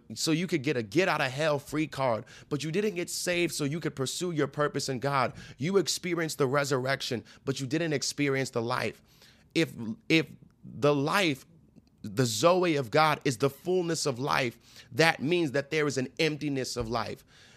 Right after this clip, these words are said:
That means that there is a life that can be void of something. What is it void of? It's void of the purpose and the reason why God created you to exist. And people don't realize this, man. People really don't realize this, man.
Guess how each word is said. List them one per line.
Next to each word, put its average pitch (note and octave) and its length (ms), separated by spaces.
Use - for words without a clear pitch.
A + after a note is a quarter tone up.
That C#3+ 220
means F#3 260
that D3 160
there D#3+ 160
is C#3 100
a C#3 100
life C#3 360
that C#3 160
can C#3 160
be A#2+ 140
void D3+ 480
of C3 120
something. A2 640
What D3+ 260
is F#3 160
it E3+ 80
void D#3+ 340
of? A#2 200
It's C3+ 160
void F3+ 400
of D3 120
the C#3 100
purpose E3 580
and D3 160
the C3+ 60
reason D3 380
why B2+ 140
God D3 320
created D3 380
you C3+ 60
to C#3 140
exist. A#2+ 460
And D#3+ 200
people A3+ 260
don't F3+ 260
realize E3 440
this, A2+ 200
man. G#2+ 380
People G3+ 340
really F3+ 240
don't D3+ 220
realize B2+ 400
this, G#2+ 180
man. G#2+ 300